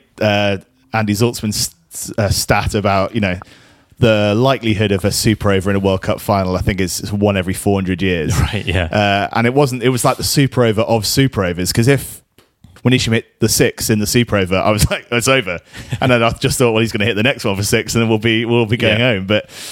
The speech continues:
Speaker 1: uh, yeah, the sort of Super Over of Super Overs, and I, I don't know how you beat that, really.
Speaker 2: Well, presumably, I mean, if it's one every four hundred years that you'd get a World Cup final that ends with a Super Over, to get a World Cup final that ends with a Super Over that ends with a tie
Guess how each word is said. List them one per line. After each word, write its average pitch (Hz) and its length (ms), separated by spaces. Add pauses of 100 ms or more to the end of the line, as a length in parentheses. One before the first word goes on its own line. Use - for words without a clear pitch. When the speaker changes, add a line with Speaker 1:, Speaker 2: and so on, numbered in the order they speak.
(200)
Speaker 1:
uh, 107 460 (220)
yeah, 110 340
the - 140
sort 123 160
of 110 60
Super 123 260
Over 104 100
of 101 80
Super 117 260
Overs, 104 400
and 107 320 (540)
I, 123 180
I 120 60
don't 120 240
know 113 80
how 120 140
you 110 160
beat 127 220
that, 90 180
really. 90 380 (520)
Speaker 2:
Well, 139 180
presumably, 131 680
I 101 40
mean, 113 140
if 113 300
it's 107 200
one 110 240
every 104 220
four 101 320
hundred 92 300
years 92 220
that 92 80
you'd 90 140
get 95 160
a 92 60
World 92 240
Cup 98 160
final 90 400
that 87 160
ends 90 160
with 90 80
a 87 60
Super 101 340
Over, 90 260 (640)
to 113 100
get 127 140
a - 20
World 117 180
Cup 107 140
final 107 140
that - 100
ends 101 100
with 95 80
a 92 40
Super 101 320
Over 92 140
that 90 140
ends 95 180
with 95 120
a 90 60
tie 101 600